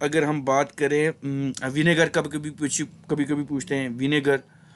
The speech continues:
So, विनेगर में कौन सा होता है? इसमें होता है एसिटिक एसिड, एसिटिक एसिड,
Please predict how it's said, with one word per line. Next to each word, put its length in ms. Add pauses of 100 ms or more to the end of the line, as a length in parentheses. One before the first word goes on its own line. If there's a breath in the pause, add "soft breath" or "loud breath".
(300 soft breath)
So, 160
विनेगर 400
में 140
कौन 260
सा 100
होता 240
है? 220 (280 loud breath)
इसमें 240
होता 260
है 180
एसिटिक 460
एसिड, 320 (220)
एसिटिक 460 (260)
एसिड, 380